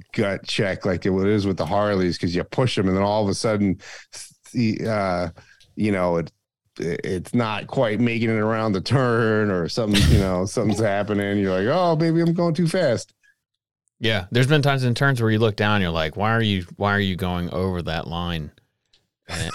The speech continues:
Speaker 2: you try to push a little harder, and it's like, "No, I don't, I don't think we're gonna do that." Like, I don't, you're supposed to do this. Yeah. Since we're talking about, uh, bikes, I have a, um, we like to do a little trivia thing, and if you win, uh,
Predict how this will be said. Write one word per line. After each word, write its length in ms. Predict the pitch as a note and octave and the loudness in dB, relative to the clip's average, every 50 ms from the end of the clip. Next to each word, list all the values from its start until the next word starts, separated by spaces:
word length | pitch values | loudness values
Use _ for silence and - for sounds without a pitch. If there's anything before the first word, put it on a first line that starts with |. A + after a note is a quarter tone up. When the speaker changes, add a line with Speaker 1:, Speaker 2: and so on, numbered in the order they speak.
| - - - | -12 -12 -10
Speaker 2:
you 100 | - G#2+ | -6 -2
try 160 | G2+ B2+ A#2+ | 0 0 0
to 80 | G#2+ | 2
push 240 | G2 - B2 A2+ - | 2 2 2 2 2
a 60 | - | 2
little 180 | G#2+ G#2+ G#2 G2 | 2 2 2 2
harder, 400 | F2+ G2 G#2 A2 A2 F#2 F2+ E2+ | 2 2 2 2 2 0 0 -2
and 80 | E2+ F2 | -2 -4
it's 140 | E2+ - | -6 -4
like, 240 | - F#2 E2 E2 E2 | -4 -2 -2 -2 -2
"No, 200 | A#2+ C#3+ D3+ C#3+ | -2 0 2 2
I 40 | C#3+ | 2
don't, 100 | D#3 E3+ | 2 0
I 100 | G2+ B2 | -2 -2
don't 120 | D#3 E3+ | -2 -2
think 120 | D3 B2+ A2 | -2 -2 -2
we're 160 | G#2 G#2 G#2 | -2 -2 -2
gonna 140 | F#2+ E2+ E2+ | -2 -2 -4
do 220 | D#2 D#2+ E2+ E2+ | -4 -6 -6 -6
that." 280 | D#2 - D#2+ D2+ - - - - - - - - - - - A#2+ - - - - - - | -6 -8 -10 -12 -16 -18 -20 -20 -20 -16 -14 -14 -14 -14 -14 -18 -18 -20 -20 -20 -16 -8
Like, 100 | - - | -4 -2
I 60 | C#3 | 0
don't, 140 | D#3 D3 C3+ A#2+ - | 0 0 2 0 0
you're 120 | C#3+ D3 | 0 0
supposed 320 | B2+ - - G#3 G#3 G3 - | 0 4 6 6 6 6 6
to 80 | F#3 | 4
do 160 | D#3 G3 A3 | 6 8 8
this. 340 | F#3 C3 G2 E2 - - - - - - - - | 6 6 2 -2 -4 -6 -10 -12 -18 -20 -12 -8
Yeah. 160 | A2 G2 D#2 - _ _ _ _ _ _ _ _ _ _ _ _ _ - | -8 -6 -8 -8 _ _ _ _ _ _ _ _ _ _ _ _ _ -8
Since 240 | - - D3+ - | -4 -4 -4 -4
we're 60 | - B2+ | -2 0
talking 160 | D3 C3 B2+ | 2 4 4
about, 180 | A2+ G#2+ G2+ | 4 4 4
uh, 260 | G#2 G#2 G2 F#2 F2+ G2 - _ _ _ _ _ _ _ _ _ _ _ _ _ - | 4 6 6 4 2 0 -4 _ _ _ _ _ _ _ _ _ _ _ _ _ 0
bikes, 420 | A2+ A#2+ B2 F#2 E2+ - - - | 2 2 2 0 -2 -4 -6 -2
I 120 | - G#2 G#2 | -2 0 2
have 220 | A#2+ B2+ A#2+ A2 | 2 2 2 2
a, 220 | A2+ A2 G#2+ G#2 | 2 2 2 2
um, 380 | G#2 G2 F#2+ F#2 F#2 F2 F2+ G2 - _ _ _ _ _ _ _ _ _ _ _ _ _ _ - | 0 0 -2 -2 -4 -6 -8 -10 -14 _ _ _ _ _ _ _ _ _ _ _ _ _ _ -4
we 80 | B2+ | -2
like 120 | A#2 A2+ G#2 | 0 0 0
to 80 | A#2+ | 0
do 140 | G#2+ G#2+ A2 | 0 0 0
a 80 | A2 G#2 | 2 2
little 280 | G#2+ G#2 G2 F2+ E2 E2+ - _ _ _ _ _ - | 2 0 0 -2 -4 -8 -14 _ _ _ _ _ -8
trivia 400 | - - C#3+ B2+ B2 A#2+ G#2+ G2 | -4 0 0 2 2 2 0 0
thing, 300 | - - A2 G2+ G2+ G2 | 0 -2 -2 -2 0 -2
and 80 | F#2+ | -2
if 100 | F2+ - | -4 -4
you 140 | - F#2+ F2+ | -6 -8 -6
win, 460 | F2 G2+ B2 C3 A#2 G#2 G2 G#2 G#2 - _ _ _ _ _ _ _ _ _ _ _ _ _ _ _ _ _ | -2 -2 0 0 0 0 -2 -2 -4 -8 _ _ _ _ _ _ _ _ _ _ _ _ _ _ _ _ _
uh, 340 | - E2+ E2+ E2+ E2 D#2 C2 | -10 -8 -8 -6 -6 -8 -10